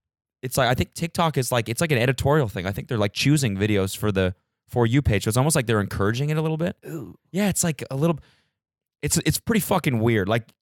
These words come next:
Speaker 1: scrolling down, it's just like, "Oh, oh God, what the fuck?" It's like,
Speaker 2: Yeah.
Speaker 1: you know, it's just dudes biting their lips and just, like,
Speaker 2: Yeah, I actually saw a great little E-boy compilation based off TikTok.
Speaker 1: Oh, yeah?
Speaker 2: It was, like, it's, like, some remix of, like, the,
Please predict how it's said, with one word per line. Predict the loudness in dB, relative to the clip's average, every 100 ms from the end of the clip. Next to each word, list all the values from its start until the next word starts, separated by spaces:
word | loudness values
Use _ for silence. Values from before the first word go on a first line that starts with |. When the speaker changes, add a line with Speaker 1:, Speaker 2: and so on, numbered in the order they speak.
| -10
Speaker 1:
scrolling | 0 2 4 4
down, | 2 2
it's | 2
just | 0
like, | -2
"Oh, | -2 -2 0 0 -2
oh | -2
God, | -4 -2 -2
what | -6 -10
the |
fuck?" | -12 -4 -4 -2
It's | -2
like, | -2
Speaker 2:
Yeah. | -4 -14 _ -6
Speaker 1:
you | -2
know, | -2
it's | -2
just | -6 _ _ _ _ _ -16
dudes | -8 -6 -2
biting | 0 0 0
their | -2
lips | 0 0 -2 -4
and | -4
just, | -2 -2
like, | -4 -6 -16 -4
Speaker 2:
Yeah, | 0 2
I |
actually | 0 -2 -4 -6
saw | -6 -4 -4
a |
great | -4 -4 -4
little | -4 -6
E-boy | -6 -6 -4 -4
compilation | -6 -8 -8 -8 -8 -8 -8
based | -8 -8 -8
off | -10
TikTok. | -10 -12 -10 -10 -8 -2
Speaker 1:
Oh, | 2
yeah? | 2 2 0 -4 -8
Speaker 2:
It |
was, | -4 -2
like, | -2 -4
it's, | -8
like, | -8
some | -6 -4
remix | -2 -2 -4 -6
of, | -8
like, | -8 -10 -14
the, | -20